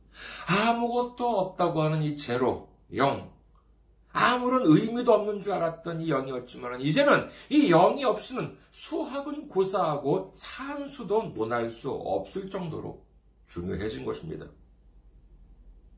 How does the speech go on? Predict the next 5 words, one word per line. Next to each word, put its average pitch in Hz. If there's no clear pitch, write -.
출애굽기에 247
보면은요, 214
흥미로운 160
내용이 113
나옵니다. 104